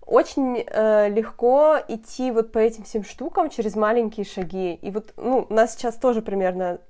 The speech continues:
такое же происходит. Мы же тоже собираемся переезжать. Куча этапов, и на каждый, э, ну, каждый этап — это стресс. Но когда ты его разделяешь на маленькие шаги, то это, ко-, конечно, гораздо проще, кажется.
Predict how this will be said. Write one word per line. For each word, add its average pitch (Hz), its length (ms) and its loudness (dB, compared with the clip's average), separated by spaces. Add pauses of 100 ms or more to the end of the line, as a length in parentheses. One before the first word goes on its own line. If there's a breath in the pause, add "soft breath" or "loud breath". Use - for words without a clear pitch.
(120)
такое 202 340 0
же 175 180 -8
происходит. 190 600 -4
Мы 202 160 -4
же 190 100 -10
тоже 185 420 -2
собираемся 190 520 -6
переезжать. 190 680 -4
Куча 208 720 2
этапов, 294 680 4
и 226 140 0
на 208 120 0
каждый, 214 720 -2
э, - 240 -10
ну, 220 160 -4
каждый 208 300 -4
этап — 196 200 -6
это 190 140 -10
стресс. 233 480 -6 (420 soft breath)
Но 226 80 0
когда 233 280 4
ты 247 100 -2
его 220 440 4
разделяешь 208 680 -4
на 214 80 -6
маленькие 202 400 -4
шаги, 220 540 -6 (100)
то 202 360 -6
это, 196 200 -14
ко-, 190 280 -10
конечно, 190 360 -12
гораздо 185 340 -8
проще, 185 380 -8
кажется. 175 520 -12